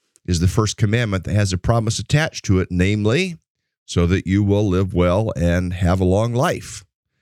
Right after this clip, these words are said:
In other words, might means that your parents aren't gonna take your, you know, snuff you out. I don't think that's what it means at all, but, but i-, if we live with that general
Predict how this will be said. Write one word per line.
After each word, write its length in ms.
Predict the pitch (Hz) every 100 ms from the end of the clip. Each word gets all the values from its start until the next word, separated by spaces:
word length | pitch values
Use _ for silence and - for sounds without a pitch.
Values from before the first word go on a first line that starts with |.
| _ _ -
In 60 |
other 140 | 90 90
words, 300 | 95 98 -
might 220 | 95 -
means 280 | 101 104 98
that 100 | -
your 160 | 101
parents 440 | 104 110 110 107 104
aren't 200 | 101 107
gonna 240 | 78 78 - _ -
take 260 | 123 120
your, 120 | 107 - _ -
you 140 | 98
know, 340 | 87 80 82 - -
snuff 380 | - - 113 113
you 160 | 127 127
out. 360 | 165 139 - - _ _ _ _ -
I 60 |
don't 140 | 90 -
think 160 | 90
that's 200 | 80 -
what 100 | 85
it 80 | 78
means 260 | 82 78 71
at 80 |
all, 360 | 87 107 71 76
but, 220 | 76 80 -
but 160 | - 85 - - _ _ _ _ _ _ _ _ _ _ _ -
i-, 120 | 104
if 200 | 107 101
we 120 | 104
live 380 | 104 113 131 123
with 140 | 104 104
that 200 | 95 -
general 760 | 90 110 123 120 113 107 101